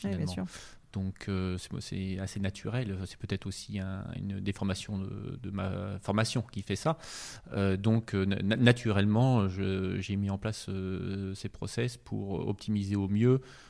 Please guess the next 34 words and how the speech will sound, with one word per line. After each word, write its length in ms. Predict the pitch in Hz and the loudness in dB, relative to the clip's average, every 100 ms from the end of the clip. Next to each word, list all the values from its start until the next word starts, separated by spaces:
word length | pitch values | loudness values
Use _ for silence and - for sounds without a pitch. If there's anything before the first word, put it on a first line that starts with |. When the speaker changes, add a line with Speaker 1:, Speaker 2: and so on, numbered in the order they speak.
| - - - | -20 -20 -4
Speaker 2:
euh, 560 | 95 92 90 95 90 92 | -2 0 0 0 -2 -2
le 140 | 98 | -2
flux 220 | - 110 | -2 -2
rentrant 640 | 95 92 - 127 131 131 127 | 0 0 0 2 4 4 2
et, 360 | 104 104 107 104 | 0 0 2 0
euh, 920 | 95 90 95 92 - - - - - - - - - - - - | -2 -2 -4 -4 -6 -6 -8 -8 -10 -14 -20 -20 -20 -20 -14 -10
et, 340 | 98 98 95 | -8 -6 -4
et 20 | |
ma, 120 | 95 95 - | -4 -6 -4
et 80 | 104 | -2
ma 100 | 98 | -2
production. 460 | 95 101 104 - 143 - - - - | -2 -4 -4 -4 -6 -8 -18 -18 -14
Mais 580 | - 104 101 98 98 98 | -2 2 4 4 4 2
à 100 | 110 | 0
côté 240 | - 107 104 | -4 -2 -2
de 60 | |
ça 200 | - 139 | 0 0
aussi, 560 | 127 117 - 139 151 139 | 0 0 -4 -4 -2 -2
j'avais 280 | 107 107 107 | 2 2 2
une 60 | |
certaine 300 | 110 120 120 | 2 2 2
boulimie, 720 | 98 127 127 117 117 - - - - 117 - 98 | 4 4 4 2 0 -2 -10 -14 -16 -18 -12 -6
euh, 260 | 95 92 | -4 -4
qui 120 | 92 98 | -6 -6
n'avait 200 | 92 87 | -4 0
rien 160 | 117 | 2
à 80 | 117 | 2
voir 340 | 101 104 101 | 2 0 0
avec, 400 | 92 92 95 - | -4 -6 -6 -8
euh, 300 | - - - - - - - - - - - 101 - - | -8 -8 -8 -10 -10 -10 -10 -12 -12 -14 -10 -10 -10 -10
avec 140 | 101 | -8
les 60 | 101 | -6
considérations 540 | - 98 107 101 - | -4 -6 -4 -6 -4
économiques, 460 | 98 95 95 143 - | -4 -4 -4 -6 -10